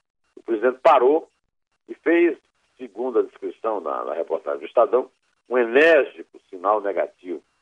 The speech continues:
com os dedos. A novela da permanência ou não do P S D B no Ministério do Temer é um vexame que só se agrava com a passagem do tempo. A decisão a ser tomada no dia nove de dezembro, na convenção que vai escolher o,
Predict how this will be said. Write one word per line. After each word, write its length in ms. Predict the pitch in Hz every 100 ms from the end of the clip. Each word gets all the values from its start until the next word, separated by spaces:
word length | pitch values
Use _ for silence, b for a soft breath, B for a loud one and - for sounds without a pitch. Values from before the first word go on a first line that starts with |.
| _ _ _
com 160 | 85 85
os 100 | -
dedos. 240 | 92 - _ _ _ _ _ _ _ -
A 60 |
novela 320 | 110 131 185 196
da 100 | 170
permanência 540 | 160 135 135 165 165
ou 60 | 113
não 160 | 110
do 100 | 101
P 80 | 101
S 160 | 104 -
D 80 |
B 220 | 95 123 123
no 80 |
Ministério 420 | 104 92 87 95 -
do 80 |
Temer 320 | 80 123 135 147
é 60 |
um 100 | 151
vexame 640 | 135 127 - 131 117 82 - _ _ _ _ _
que 80 | 110
só 140 | - 147
se 60 | 156
agrava 440 | 120 104 139 127
com 100 | 113
a 40 | 107
passagem 320 | 98 120 120
do 80 | 110
tempo. 240 | - 73 _ _ _ _ _ _ _ -
A 60 | -
decisão 520 | - 120 139 170 143
a 80 | 117
ser 140 | 123
tomada 580 | 117 95 107 107 82 71
no 140 | 85
dia 160 | 85 98
nove 720 | 95 131 127 82 78 64 - _ _
de 80 | 90
dezembro, 460 | 90 - 120 95
na 80 | 87
convenção 380 | 104 95 - 110
que 60 |
vai 80 | 90
escolher 280 | - 85 85
o, 320 | 82 76 -